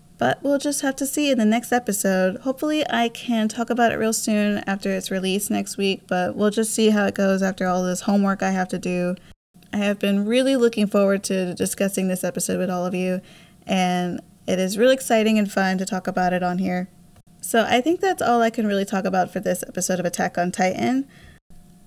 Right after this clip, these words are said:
Let me know your thoughts or opinions of this episode of Attack on Titan by messaging me through either of my social media handles. My Twitter handle is G R two and Cheddar, and my Instagram is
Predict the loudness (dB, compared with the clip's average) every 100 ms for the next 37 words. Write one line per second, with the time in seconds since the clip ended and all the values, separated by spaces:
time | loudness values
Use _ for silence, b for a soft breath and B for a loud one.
0 | 2 4 4 4 4 2 2 0 0 0
1 | 0 0 -2 0 0 2 2 2 2 2
2 | 2 0 -2 0 0 0 0 -2 0 0
3 | 0 -2 0 0 2 2 0 2 0 0
4 | 2 4 4 2 0 0 2 2 2 0
5 | 2 2 4 2 0 0 -2 0 0 2
6 | 2 2 0 0 0 -4 -6 -4 -4 2
7 | 2 2 0 0 2 0 -2 -2 0 0
8 | -2 -8 -4 0 0 -2 0 -2 2 0
9 | 2 0 2 0 -6 B B B B 0
10 | 2 4 2 0 -2 -2 -2 -2 0 0
11 | 0 -2 0 0